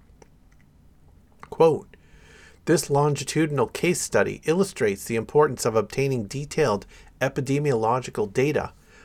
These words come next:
on the long-term health effects of multiple chemical exposures and multiple routes of exposure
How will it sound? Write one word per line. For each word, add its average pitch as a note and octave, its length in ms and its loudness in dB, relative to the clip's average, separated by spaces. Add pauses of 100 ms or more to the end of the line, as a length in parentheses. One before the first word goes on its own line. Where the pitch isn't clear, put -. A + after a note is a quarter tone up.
(180)
on B2+ 120 0
the B2+ 80 0
long-term E3+ 540 0
health D3+ 280 -2
effects - 500 -4
of A#2+ 120 -2
multiple D3 500 -2
chemical C#3 460 -2
exposures C3+ 880 0 (340)
and A#2+ 100 -2
multiple A#2+ 440 2
routes E3+ 360 0
of G#2+ 140 2
exposure G2 640 -4